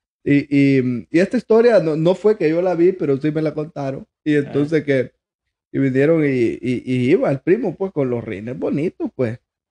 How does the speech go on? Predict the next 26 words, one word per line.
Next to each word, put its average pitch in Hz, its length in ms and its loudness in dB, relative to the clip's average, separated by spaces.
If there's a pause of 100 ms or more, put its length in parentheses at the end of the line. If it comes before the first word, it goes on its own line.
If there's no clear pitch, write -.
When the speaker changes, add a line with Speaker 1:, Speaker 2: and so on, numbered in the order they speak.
(120)
Speaker 1:
Rines 135 420 2
más 165 200 0
baratos, 160 540 0
pero 139 300 4
más 123 220 -4
bonitos 143 500 -2
de... 147 160 -2
de, - 320 -14
de, - 140 -20 (960)
mm, 165 640 2
mm, - 40 -8 (300)
sí 185 240 0
calidad 247 760 2
en 156 180 0
el 143 120 -6
sentido 170 460 0
que, 117 460 -2 (400)
que 143 80 2
le 131 100 2
decían 127 400 2
a 131 200 -8
él, - 160 -4
va, 117 80 -10
y 113 60 -8
todo 151 320 -6
eso. - 100 -16